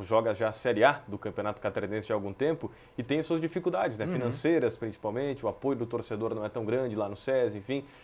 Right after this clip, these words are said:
Speaker 1: Aí como é que vocês vão lidar com isso? Como é que a diretoria do Blumenau pensa a respeito de já ter um time, né, com mais tempo até agora atuando na cidade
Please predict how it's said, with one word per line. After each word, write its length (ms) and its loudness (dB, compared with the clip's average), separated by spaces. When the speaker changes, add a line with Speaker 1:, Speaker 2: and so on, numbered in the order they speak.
Speaker 1:
Aí 80 -6
como 160 -2
é 40 0
que 80 -10
vocês 280 -4
vão 120 -2
lidar 360 2
com 120 -4
isso? 160 -4
Como 160 -2
é 40 -4
que 80 -4
a 40 2
diretoria 400 0
do 80 -4
Blumenau 400 2
pensa 440 2
a 20 -2
respeito 400 -6
de 60 -4
já 120 2
ter 160 -2
um 80 -2
time, 300 -4
né, 220 -2
com 140 -2
mais 240 -2
tempo 340 0
até 200 2
agora 320 6
atuando 580 0
na 100 -2
cidade 480 2